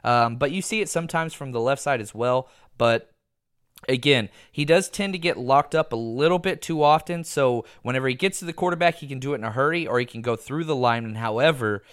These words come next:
if he does get locked up, he's not great at the hand combat, you know, something you've seen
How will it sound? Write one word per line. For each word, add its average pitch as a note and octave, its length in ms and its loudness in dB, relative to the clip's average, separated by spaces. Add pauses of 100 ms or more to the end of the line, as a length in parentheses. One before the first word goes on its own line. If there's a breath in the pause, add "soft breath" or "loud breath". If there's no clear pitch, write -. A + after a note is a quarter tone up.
(160 loud breath)
if A#2 200 -4
he D3 140 -6
does D3 360 2
get F3+ 180 -2
locked D3 300 2
up, E3+ 160 2
he's D3 300 -8
not C3+ 260 0
great C#3+ 240 -2
at - 80 -16
the A#2+ 80 -2
hand B2+ 320 -4
combat, A#2 560 0 (240 soft breath)
you A2+ 60 -6
know, A2+ 80 -2
something B2 340 -6
you've A2+ 120 -8
seen A#2+ 220 -8